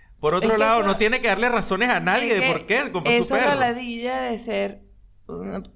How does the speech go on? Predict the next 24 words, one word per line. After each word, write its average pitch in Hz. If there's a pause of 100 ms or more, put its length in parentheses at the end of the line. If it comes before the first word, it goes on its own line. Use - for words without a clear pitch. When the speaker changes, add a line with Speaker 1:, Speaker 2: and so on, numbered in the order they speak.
(200)
Speaker 2:
gente 202
famosa, 247
una 202
figura 196
pública, 254
lo 269
que 262
Speaker 1:
Ajá. 220
Speaker 2:
sea, 262
porque 269
todo 180
el 180
mundo 190
tiene 190
que 190
opinar 190
acerca 208
de 180
tu 233
vida. -
Esa 226
es 247
la 269
ladilla. 240